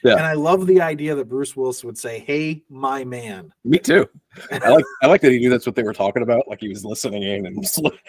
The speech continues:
Speaker 1: waiting for the exact right moment to walk up and be like, "I'm available." <laughs> Like, I
Speaker 2: Now,
Speaker 1: imagine,
Speaker 2: that
Speaker 1: I imagine Luc Besson over there, like, "But who will I get to be in this movie? I have no one to be in it. There is no star that is big enough." And then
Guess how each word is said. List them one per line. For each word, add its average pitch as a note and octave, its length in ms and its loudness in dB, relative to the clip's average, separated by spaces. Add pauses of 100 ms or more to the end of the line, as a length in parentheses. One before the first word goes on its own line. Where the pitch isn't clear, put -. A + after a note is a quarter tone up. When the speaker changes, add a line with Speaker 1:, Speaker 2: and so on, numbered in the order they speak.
(200)
Speaker 1:
waiting A#2 240 -2
for C3 100 -2
the G#2+ 80 -2
exact G#2 340 -2
right G2+ 180 -4
moment G2+ 260 -6
to G#2 80 -4
walk F#2 280 -2
up F#2+ 160 -4
and F#2+ 120 -8
be F#2 120 -10
like, G2 380 -4 (240)
"I'm F#2 240 -4
available." C#3+ 800 6 (460)
<laughs> - 60 -4 (880)
Like, D3 140 4
I D3 60 6
Speaker 2:
Now, C#3+ 100 6
Speaker 1:
imagine, C3+ 380 0 (120)
Speaker 2:
that C3 60 4
Speaker 1:
I C3 40 4
imagine C#3 320 0
Luc C3+ 140 -8
Besson A#2+ 280 -2
over A2+ 180 -6
there, A#2 180 -2
like, A2+ 300 -4 (320)
"But C3+ 120 -8
who G3+ 140 -8
will A3+ 140 2
I F#3+ 60 8
get G#3+ 160 0
to E3 80 -10
be A#3 160 -4
in D4+ 140 0
this F#3 160 -6
movie? E3 300 0
I G#2+ 140 -6
have B2+ 140 -4
no D3 160 0
one A3 200 0
to A#3+ 80 -8
be D4+ 300 -6
in F4 80 -4
it. D4+ 180 -4
There D#3+ 140 -6
is E3 160 -8
no E3+ 120 -2
star E3 440 0
that D#3+ 160 -6
is E3 160 -8
big D#3+ 160 -8
enough." E3 580 -4
And B2 80 -10
then B2 120 -10